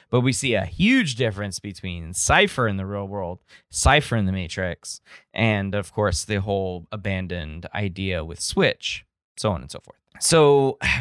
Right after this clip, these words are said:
<sighs> residual self-image has always been one of my favorite. And then of course I love how Lawrence Fishburne says it. Of course, of course, of course, of course. The final one that I wanted to mention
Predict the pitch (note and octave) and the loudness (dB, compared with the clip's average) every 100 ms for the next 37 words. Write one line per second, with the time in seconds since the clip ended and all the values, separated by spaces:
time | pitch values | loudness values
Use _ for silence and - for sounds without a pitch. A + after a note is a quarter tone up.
0 | A#2+ - - _ _ _ C#3 C#3+ G3+ E3+ | -4 -12 -18 _ _ _ 0 2 2 2
1 | D3 - A#2 A2+ G2 F#2 - G#2 G#2+ G#2 | 2 2 0 0 -2 -4 -4 0 0 0
2 | G2 - F#2+ F2+ F2 - G#2+ F#2+ F#2+ G#2 | -2 -2 -2 -2 -8 -4 -2 -2 -2 -2
3 | F#2+ F#2+ B2+ C3 B2 A2 - A#2 G#2 G2+ | -4 -4 -2 0 0 -2 -2 -2 0 -2
4 | G2 G2 F2+ F2+ C2 - - - - C2 | -2 -4 -6 -6 -10 -12 -10 -8 -8 -8
5 | - - - G1+ - _ _ _ _ _ | -4 -4 -4 -14 -16 _ _ _ _ _
6 | _ - - - - _ _ - D#2 - | _ -14 -12 -10 -14 _ _ -10 -8 -8
7 | - - - - - - _ _ _ _ | -14 -16 -16 -18 -16 -18 _ _ _ _
8 | _ _ _ - B2+ A3 D#4 F#4 G3 C#3+ | _ _ _ -4 2 6 8 8 6 4
9 | A#2+ G2+ G2 G2 _ _ _ _ _ _ | 2 -2 -6 -10 _ _ _ _ _ _
10 | B2 B2 C3 C3 - C3+ C3+ B2 A#2+ B2 | 2 4 6 4 2 0 0 2 2 2
11 | A#2 A#2 A2+ A2 G#2+ | 0 0 0 0 -2